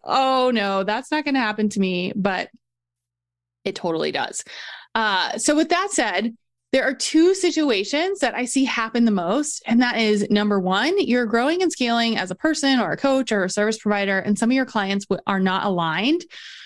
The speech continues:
with the new path that you are on. And number two, you have contract or payment issues, as in the boundaries <laughs> need to be set as someone that is providing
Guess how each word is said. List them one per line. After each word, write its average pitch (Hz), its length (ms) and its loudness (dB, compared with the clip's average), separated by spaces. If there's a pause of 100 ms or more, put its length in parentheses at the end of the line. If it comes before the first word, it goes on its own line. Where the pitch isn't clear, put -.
(160)
with 240 200 2
the 226 60 4
new 220 160 4
path 202 300 -4
that - 80 -2
you 208 140 2
are 202 120 0
on. 190 420 -2
And 202 180 2
number 202 220 0
two, 349 580 2 (460)
you 262 600 2
have 233 300 -4
contract 226 580 -2
or 196 440 -2
payment 185 480 -4
issues, - 480 -2
as 196 260 -2
in 202 340 2
the 190 100 2
boundaries 240 960 2
<laughs> - 60 -8
need 247 300 4
to 277 80 2
be 240 160 0
set 214 440 -2
as 226 240 -2
someone 226 280 2
that 208 180 0
is 208 140 0
providing 190 640 0